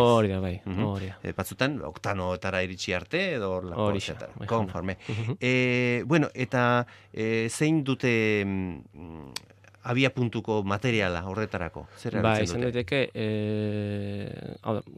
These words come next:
Speaker 1: karbono asko eta lehorra dagoen, ia, ia
Speaker 2: Ikatza?
Speaker 1: edozein material, ez? Adibidez, ikatza, adibidez, eh, biomasa, lehorra dagoenean,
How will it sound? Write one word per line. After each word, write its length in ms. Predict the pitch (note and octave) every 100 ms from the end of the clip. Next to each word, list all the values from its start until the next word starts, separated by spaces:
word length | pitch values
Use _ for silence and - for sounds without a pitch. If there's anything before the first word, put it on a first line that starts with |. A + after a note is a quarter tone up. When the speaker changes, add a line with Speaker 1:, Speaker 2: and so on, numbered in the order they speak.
| -
Speaker 1:
karbono 380 | A2+ A2+ C3+ C3+
asko 420 | B2+ - D3+ E3
eta 720 | - A2 - A2 A2 G#2+ G#2 G#2
lehorra 380 | G#2+ A#2 A#2+ A#2+
dagoen, 840 | A2 A#2+ B2 G#2 G2 F#2 F#2 F#2+ - - - -
ia, 180 | G#2+ G2+
ia 460 | G#2 G#2+ G2 G2+ - -
Speaker 2:
Ikatza? 320 | - C#3+ F3+
Speaker 1:
edozein 200 | C3+ A2
material, 360 | G#2 G#2+ F#2+ G#2+
ez? 100 | A2
Adibidez, 340 | G2+ A2+ -
ikatza, 440 | A2+ A#2+ - D#3+ - - - - - - - - - - -
adibidez, 480 | G#2 G2+ G#2 G#2 G2+ A2
eh, 500 | G#2+ G#2 G#2+ G#2+ G#2
biomasa, 520 | A2+ A2+ A2 C3+ F#3+ - - - -
lehorra 300 | B2 G#2+ A2
dagoenean, 560 | G#2+ A2 G#2+ B2 D#3